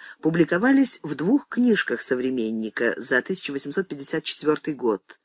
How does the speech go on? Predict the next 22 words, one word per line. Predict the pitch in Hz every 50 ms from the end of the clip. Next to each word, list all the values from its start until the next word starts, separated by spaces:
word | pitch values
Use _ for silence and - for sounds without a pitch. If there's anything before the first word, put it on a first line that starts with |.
| _ _ - _ - _ _ _ _ _ _ _
Книги | - - 151 151 151 139 123 131 131 123
третья | - - 131 127 123 117 - - 170 196 202
и | - - 175
пятая. | - - 123 104 101 - - - 67 67 - - _ _ _ _ _ _ _ _ _ _ _ _ _ _ _ _ _ _ _ _
В | - 175
этом | 247 330 - 320 320
же | 285 285
году | 240 247 262 208 165 202 190 185 196 - - -
вышло | 160 156 185 247 277 269 - - 269 247 240
и | - - 214 202
первое | - - 262 269 262 277 277 277
отдельное | 285 233 202 156 151 160 160 151 147 147 147 147
издание | 147 151 143 127 135 135 139 135 135 135 131 131 131 131 - -
стихотворения | - - - 139 - - 131 123 123 135 135 139 139 139 139 135 139 135 131
Федора | - - 147 135 131 139 135 139 139
Тютчева | - - - 127 123 113 - - - - 117 113 117
«Санкт-Петербург, | - - 143 139 123 - - 117 - - 107 95 101 156 220 240 - -
тысяча | - 180 180 - - 143
восемьсот | 135 127 - 123 - 165 170 -
пятьдесят | - 135 131 127 - 147 135
четвертый | - - - - - 135 127 - - 123
год». | 107 92 104 98 -